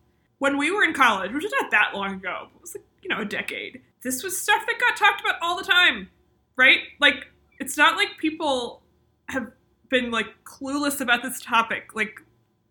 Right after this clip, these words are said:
people know about this and discuss it, right? Like, obviously the conversation has changed a lot in the past three years in general, but, like, it's not as though this was some, like, esoteric secret topic. <laughs> Like,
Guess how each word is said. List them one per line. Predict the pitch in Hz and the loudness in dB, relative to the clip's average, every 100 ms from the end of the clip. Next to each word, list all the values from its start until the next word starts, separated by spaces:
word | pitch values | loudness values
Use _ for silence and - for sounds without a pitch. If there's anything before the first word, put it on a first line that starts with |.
| _ | _
people | 269 269 339 311 - _ _ _ _ _ _ _ | -6 -4 -6 -6 -8 _ _ _ _ _ _ _
know | 220 | -2
about | 247 294 - | 2 0 0
this | 175 - - - _ _ _ _ - | -6 -6 -12 -18 _ _ _ _ -4
and | 240 | -2
discuss | 226 214 202 | -2 -4 -4
it, | - - _ _ _ | -6 -12 _ _ _
right? | 208 208 - | -2 0 0
Like, | 247 226 214 - _ _ - | 0 0 0 -14 _ _ 2
obviously | 262 339 - 311 262 | 4 4 2 2 2
the | 226 | 0
conversation | 220 - 240 233 240 226 226 | -4 -2 -2 0 -2 -4 -6
has | 214 | -6
changed | 226 214 208 | -6 -6 -6
a | 202 | -8
lot | 196 190 | -2 -2
in | 208 | -2
the | 190 | -6
past | 185 196 - | -6 -6 -6
three | 202 | -10
years | 190 190 196 | -8 -8 -6
in | 202 196 | -8 -8
general, | - 190 214 294 - - _ - | -10 -8 -6 -6 -8 -20 _ -10
but, | 220 | 2
like, | 226 214 - _ _ | 4 4 0 _ _
it's | 262 262 | -6 -6
not | 254 269 359 | 2 4 4
as | 403 | 2
though | 269 | 0
this | 247 254 | 0 -2
was | 262 254 | -4 -4
some, | 254 226 | -2 0
like, | 214 - - | 0 0 2
esoteric | 262 285 311 302 - 262 247 220 - | 2 2 -2 -4 2 6 6 4 -2
secret | - 262 240 - 226 - | -2 -2 -4 -4 -6 -4
topic. | - 220 214 190 127 - - - | -2 0 0 -8 -14 -18 -18 -8
<laughs> | 427 - - - | -8 -8 -6 -4
Like, | - 427 - | 2 2 0